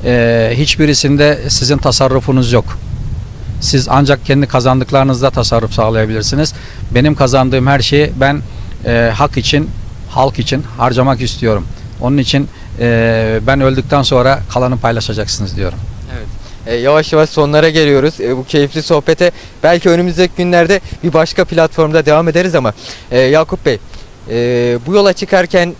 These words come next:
Speaker 2: en büyük destekçiniz belki aileniz olmuştur ama, e, buraya geldiğinizde nasıl karşılandınız? Bundan sonra neler yapmayı planlıyorsunuz? Bu süreci bize kısaca anlatır mısınız?
Speaker 1: Önce o, e, öncelikli olarak şunu söylemek istiyorum.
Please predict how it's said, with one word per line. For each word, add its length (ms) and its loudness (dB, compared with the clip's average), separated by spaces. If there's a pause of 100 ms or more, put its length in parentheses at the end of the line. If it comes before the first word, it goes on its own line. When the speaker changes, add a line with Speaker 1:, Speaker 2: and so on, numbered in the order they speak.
(140)
Speaker 2:
en 160 0
büyük 200 -4
destekçiniz 680 -2
belki 260 2
aileniz 420 2
olmuştur 380 0
ama, 180 2 (360)
e, 160 2
buraya 200 4
geldiğinizde 560 2
nasıl 180 -2
karşılandınız? 760 0 (300)
Bundan 240 2
sonra 280 0
neler 260 4
yapmayı 340 0
planlıyorsunuz? 580 -2 (160)
Bu 60 -4
süreci 360 0
bize 300 0
kısaca 300 0
anlatır 260 -4
mısınız? 240 -6 (320)
Speaker 1:
Önce 260 2
o, 260 2
e, 80 0
öncelikli 640 2
olarak 240 4
şunu 180 0
söylemek 380 0
istiyorum. 420 0